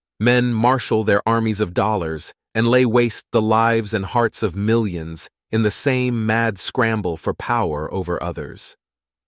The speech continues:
Commercial kings, like political kings,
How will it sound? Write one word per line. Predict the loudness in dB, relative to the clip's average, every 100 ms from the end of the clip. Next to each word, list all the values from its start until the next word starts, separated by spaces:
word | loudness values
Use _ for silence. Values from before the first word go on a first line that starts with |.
| _ _ _ _
Commercial | 2 2 2 0
kings, | 0 -2 -2 -4 -10 -14 _ _
like | 0 0 0
political | -2 2 2 0 -8
kings, | -6 -8 -8 -12 -14